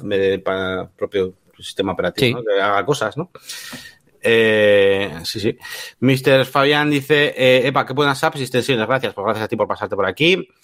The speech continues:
Speaker 1: Juan Luis, que nos comenta, "Yannick, yo tenía una radio online que reproducía los mensajes de Twitter y luego ponía música". <laughs> Era, era una chulada. Pues mola, mola, mola. Para ese tipo de cosas también, eh, para los directos, es para Twitch, para Discord, para, es que,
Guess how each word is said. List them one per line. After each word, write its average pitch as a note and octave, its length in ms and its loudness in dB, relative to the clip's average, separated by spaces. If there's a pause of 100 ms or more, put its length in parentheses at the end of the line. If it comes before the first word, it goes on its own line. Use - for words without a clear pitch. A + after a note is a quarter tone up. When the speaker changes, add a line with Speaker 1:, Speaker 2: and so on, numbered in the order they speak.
(160)
Speaker 1:
Juan A#2 280 0
Luis, D#3+ 400 0
que B2+ 240 4
nos A#2+ 140 -6
comenta, B2 240 0
"Yannick, D#3 180 2
yo D3 120 0
tenía F3+ 180 0
una E3+ 140 2
radio D3 340 0
online E3 440 0
que B2+ 120 0
reproducía B2+ 420 2
los D#3 120 0
mensajes C3 460 -2
de A2+ 100 2
Twitter F3 420 0
y B2+ 100 -2
luego C#3+ 220 2
ponía C#3+ 260 0
música". A#2 440 -4 (160)
<laughs> - 180 -20
Era, A#2 280 -2 (120)
era B2+ 160 -4
una B2 120 -2
chulada. G#2 440 -2
Pues F#2 180 -12
mola, G2+ 320 0 (120)
mola, G2 280 -4
mola. F#2 260 -4
Para F#2+ 140 -4
ese F2 120 -8
tipo F#2+ 220 0
de G2 120 2
cosas G#2+ 180 0
también, A2 320 -4 (160)
eh, C2+ 400 -6 (260)
para D2 220 -6
los F2+ 100 -4
directos, C#3+ 580 2
es A2 160 -12
para F2+ 160 -8
Twitch, D#3 300 0
para F#2 260 -2
Discord, C3 380 0
para, G#2+ 120 0
es - 100 -8
que, B2 180 0